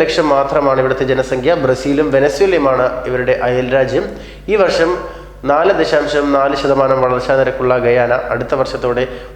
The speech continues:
വലിയൊരു കുതിച്ചുചാട്ടം നടത്തും. അതിന് കൃത്യമായ വിവരങ്ങളും ഐ എം എഫ് പങ്കുവയ്ക്കുന്നുണ്ട്. എന്തായിരിക്കും ഈ ഒരു രാജ്യത്തിൻ്റെ സാമ്പത്തിക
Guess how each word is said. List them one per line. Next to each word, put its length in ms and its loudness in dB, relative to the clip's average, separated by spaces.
വലിയൊരു 460 2
കുതിച്ചുചാട്ടം 640 0
നടത്തും. 320 -2
അതിന് 180 0
കൃത്യമായ 420 2
വിവരങ്ങളും 420 2
ഐ 100 2
എം 100 0
എഫ് 180 0
പങ്കുവയ്ക്കുന്നുണ്ട്. 640 0
എന്തായിരിക്കും 600 2
ഈ 100 2
ഒരു 180 2
രാജ്യത്തിൻ്റെ 500 2
സാമ്പത്തിക 500 0